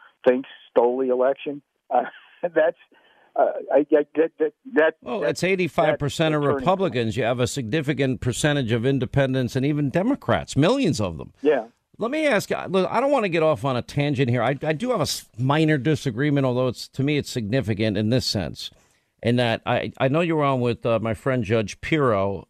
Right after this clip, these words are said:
Speaker 2: and, and I did a lot of checking 'cause instinctively I just, I, I'm very much an originalist,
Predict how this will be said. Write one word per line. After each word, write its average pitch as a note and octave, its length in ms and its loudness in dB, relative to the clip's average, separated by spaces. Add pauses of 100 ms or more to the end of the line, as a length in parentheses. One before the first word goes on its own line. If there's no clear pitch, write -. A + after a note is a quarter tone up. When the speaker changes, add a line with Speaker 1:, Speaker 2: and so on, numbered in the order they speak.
Speaker 2:
and, A2+ 400 -2
and A2 140 -4
I C#3+ 80 2
did F3 100 0
a F3+ 60 4
lot E3 240 2
of C#3 60 -6
checking C3+ 420 -2
'cause G#2+ 140 -4
instinctively A2+ 800 -2
I F#2+ 100 0
just, A#2+ 260 -4 (320)
I, F2+ 240 -8
I'm A2 340 -2
very D3 320 2
much C#3+ 300 0
an C3 100 2
originalist, C3 920 0